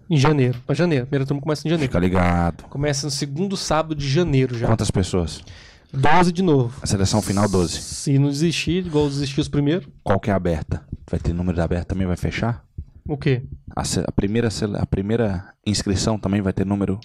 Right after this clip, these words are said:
Speaker 2: capped?
Speaker 1: Nessa, na próxima?
Speaker 2: É.
Speaker 1: São doze.
Speaker 2: Não, doze são os finalistas.
Speaker 1: É,
Speaker 2: Você
Speaker 1: não,
Speaker 2: vai
Speaker 1: a
Speaker 2: ter
Speaker 1: gente
Speaker 2: com
Speaker 1: vai
Speaker 2: você.
Speaker 1: ter, é, vai ter, tipo
Speaker 2: Vai
Speaker 1: assim,
Speaker 2: poder inscrever quantos ali você vai liberar?
Speaker 1: quantos quiser, mano.
Speaker 2: Foram trinta o último, né?
Speaker 1: Esses trinta eu escolhi a dedo.
Speaker 2: Ah.
Speaker 1: Entendeu? Eu, eu escolhi.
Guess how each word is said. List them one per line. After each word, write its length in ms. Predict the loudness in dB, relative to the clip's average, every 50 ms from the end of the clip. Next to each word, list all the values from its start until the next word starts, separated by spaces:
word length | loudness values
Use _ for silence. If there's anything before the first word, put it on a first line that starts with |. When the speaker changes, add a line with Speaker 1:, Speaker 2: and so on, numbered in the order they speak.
| -8
Speaker 2:
capped? 440 | -4 -4 -2 -4 -4 -6 -12 -16 -16 -16 _ _ _ _ _ _ _ _ _ -8
Speaker 1:
Nessa, 320 | -4 -4 -2 0 0 -2 -2 -2 -2
na 140 | -2 0 2
próxima? 420 | 2 2 2 2 0 -2 0 0
Speaker 2:
É. 160 | 0 0 -2 -2
Speaker 1:
São 200 | -2 -2 0 2
doze. 300 | 2 2 0 -2 -8 -16 -20 _ _ _ -20 -20 -20 -20 -20 _ -20 -10 -4
Speaker 2:
Não, 260 | -4 -4 -2 -2 0
doze 220 | 0 2 2 2
são 100 | 0 -2
os 80 | -2 -2
finalistas. 680 | -4 -6 -6 -4 -4 -4 -4 -6 -10 -16 -20 -20 -20 -20 _ -2
Speaker 1:
É, 80 | 0
Speaker 2:
Você 60 | 2
Speaker 1:
não, 100 | 4 4
Speaker 2:
vai 100 | 4 2
Speaker 1:
a 20 | 2
Speaker 2:
ter 100 | 0 -2
Speaker 1:
gente 60 | 0 2
Speaker 2:
com 40 | 2 2
Speaker 1:
vai 20 | 2
Speaker 2:
você. 160 | 2 0 0 2
Speaker 1:
ter, 80 | 2
é, 100 | 2 2
vai 100 | 2 0 0
ter, 420 | 0 0 0 0 0 -2 -2 -4
tipo 140 | -2 0 0
Speaker 2:
Vai 60 | 0
Speaker 1:
assim, 120 | 2 2 2
Speaker 2:
poder 140 | 2 2 2
inscrever 480 | 0 0 -2 -2 -2 0 2 2 0 0
quantos 320 | 0 0 0 0 0 0 0
ali 120 | 0 0
você 140 | 0 0 0
vai 100 | 2 2
liberar? 260 | 2 2 4 4 4
Speaker 1:
quantos 220 | 4 4 2 0 0
quiser, 400 | 2 2 2 4 4 4 4 2
mano. 140 | 2 2
Speaker 2:
Foram 180 | 2 2 2 2
trinta 380 | 2 0 0 -2 0 0 0 0
o 40 |
último, 220 | 0 0 -2 0 0
né? 60 | 0
Speaker 1:
Esses 260 | 2 2 0 0 0
trinta 360 | 0 0 0 2 0 0 0 2
eu 160 | 4 4 4
escolhi 380 | 4 2 2 2 4 4 4 4
a 40 | 4
dedo. 280 | 4 4 4 4 4 4 2
Speaker 2:
Ah. 400 | 0 0 0 -2 -4 -4 -4 -6 -10 -14 -16 -8
Speaker 1:
Entendeu? 280 | -6 -2 0 0 2 4
Eu, 240 | 4 4 4 4 2 0
eu 240 | 2 4 4 4 4
escolhi. 520 | 2 0 0 2 4 4 4 4 2 0